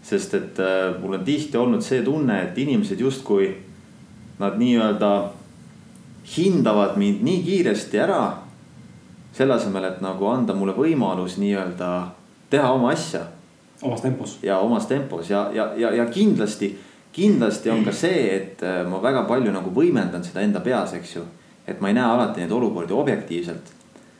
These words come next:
Speaker 1: Aga, aga lihtsalt ma olen, ma olen nagu täheldanud, et, et siit võib-olla ka see, miks ma, miks ma tunnen, et ma ei ole nagu nii hea meeskonnamängija ja miks mulle tihti meeldib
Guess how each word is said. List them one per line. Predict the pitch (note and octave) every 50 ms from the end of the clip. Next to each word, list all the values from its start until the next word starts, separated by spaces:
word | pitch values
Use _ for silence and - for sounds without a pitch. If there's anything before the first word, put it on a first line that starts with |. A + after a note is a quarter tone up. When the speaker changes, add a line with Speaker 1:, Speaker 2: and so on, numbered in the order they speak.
| - - - - -
Speaker 1:
Aga, | F2 F#2+ F#2+ F#2+ G2 F#2 F2+ F2+
aga | F2+ F2 F#2+ G#2
lihtsalt | B2 C3 B2 G#2 -
ma | A2 A2
olen, | A2+ A2 G2+ G2
ma | A2
olen | B2 B2 A2 G#2+
nagu | G2+ G#2 -
täheldanud, | - C3 C#3+ C3+ A2 F#2+ F2 F2 F2 F2 E2 E2+
et, | F2 - - - -
et | E2+ - -
siit | - C3+ - -
võib-olla | A#2 A2+ G#2 G#2+ G#2 G2+
ka | G#2 G2+
see, | G2+ C3+ C3 A#2+ G2+
miks | G#2 B2 - - - B2
ma, | G#2+ G2 F#2 - - - - - - - - - -
miks | B2+ B2+ -
ma | B2+ G#2+
tunnen, | B2 C#3 C#3+ B2+ G#2+ G2
et | F#2+ -
ma | G#2
ei | G#2 B2
ole | B2+ A2+ G2+
nagu | F#2+ F2+ F#2 G2+
nii | B2+ C3 A#2+ A2+
hea | G#2+ G#2
meeskonnamängija | A2+ C#3 C#3+ B2 - - G#2 F#2+ G2 G2+ A#2+ C#3 C3+ A2 G2+ F2+ F2+
ja | F2+ G2
miks | G#2+ G#2 -
mulle | A2 G2+ G2
tihti | G2 A2+ A#2 A#2 - G2+
meeldib | G#2 G#2+ G#2 F2+ G2 F#2